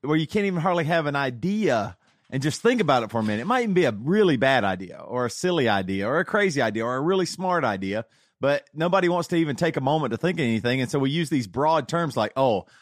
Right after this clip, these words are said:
I'm, I'm awake, I'm woke, I'm enlightened," or something like that, which doesn't actually mean anything. It just means, "Oh, I know something that you don't, maybe, sir," or, or whatever, you know,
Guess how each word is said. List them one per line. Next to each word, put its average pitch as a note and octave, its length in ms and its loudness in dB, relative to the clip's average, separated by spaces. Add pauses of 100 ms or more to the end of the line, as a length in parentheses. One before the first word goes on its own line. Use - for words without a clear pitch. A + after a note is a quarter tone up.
(160)
I'm, C#3 280 -2
I'm C3+ 200 0
awake, A2+ 480 0
I'm A#2 220 -2
woke, A2 440 0
I'm A2 140 -4
enlightened," A2 580 -2
or G#2 60 -6
something C3+ 260 -8
like A#2+ 140 -4
that, D3 180 0
which B2 180 -10
doesn't F#3 360 -2
actually F3 400 -2
mean F#3 300 2
anything. A2+ 480 -2 (440)
It D#3 100 -2
just F#3 220 0
means, G#3 380 2
"Oh, F3+ 240 6
I D3 260 4
know D3+ 260 4
something A2+ 420 -2
that A2+ 160 -4
you C3+ 160 0
don't, A#2 300 0
maybe, F#2+ 280 -6
sir," F#2+ 340 -8 (120)
or, A#2+ 260 -6
or D#3+ 180 2
whatever, D3 360 2
you B2+ 120 -2
know, C#3+ 220 -2